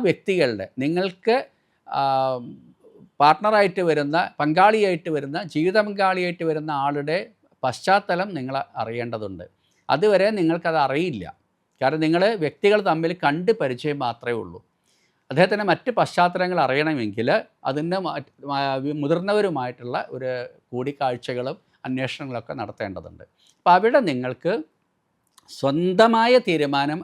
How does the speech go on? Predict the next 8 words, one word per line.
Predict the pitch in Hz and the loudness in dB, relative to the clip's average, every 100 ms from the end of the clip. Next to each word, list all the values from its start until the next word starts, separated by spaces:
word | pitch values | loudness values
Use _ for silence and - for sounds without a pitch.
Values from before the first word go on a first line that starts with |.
| 127 | -6
അവിടെയും | 123 139 151 160 | -2 0 0 -2
എടുക്കരുത് | 123 139 - 180 185 202 202 | -4 -6 0 0 2 2 2
എന്ന് | 127 147 | 0 -2
തന്നെയാണ് | 139 120 113 110 - | -4 -4 -6 -8 -8
പറയാനുള്ളത്. | 107 98 95 95 87 92 - _ _ _ _ _ _ - | -8 -8 -10 -14 -16 -18 -20 _ _ _ _ _ _ 0
അവിടെ | 190 247 | 4 6
നിങ്ങൾ | 254 247 | 4 4
ശ്രദ്ധിക്കുക, | 196 185 214 165 135 | 2 2 2 0 -2